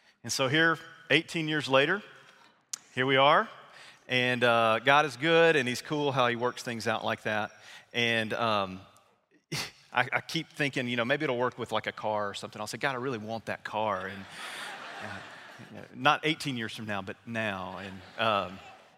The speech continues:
so anyway, um, I joke about that, but we really are glad to be here and excited, really excited about, uh, the movement of God in this place and through these people. It's not just about in here, it's about out there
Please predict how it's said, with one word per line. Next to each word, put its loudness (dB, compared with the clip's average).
so -2
anyway, 2
um, 2
I 4
joke -4
about 0
that, 2
but -4
we 0
really 4
are 2
glad 2
to -10
be -6
here -4
and -8
excited, -2
really 0
excited -4
about, -2
uh, -4
the -6
movement 0
of -4
God 4
in -8
this -6
place -4
and -16
through -6
these -8
people. -10
It's -10
not -6
just -12
about -4
in -8
here, -6
it's -12
about -2
out -4
there -4